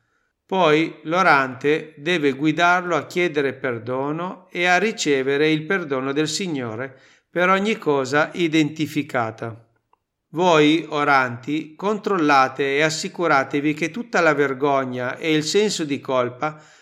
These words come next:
facciano parte di ogni cosa identificata.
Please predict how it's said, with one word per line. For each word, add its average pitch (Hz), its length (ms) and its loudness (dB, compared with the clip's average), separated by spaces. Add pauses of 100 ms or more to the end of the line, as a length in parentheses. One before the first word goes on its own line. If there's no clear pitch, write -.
(160)
facciano 214 440 0
parte 156 440 2
di 175 140 -4
ogni 180 260 -2
cosa 135 420 -4
identificata. 127 1200 -6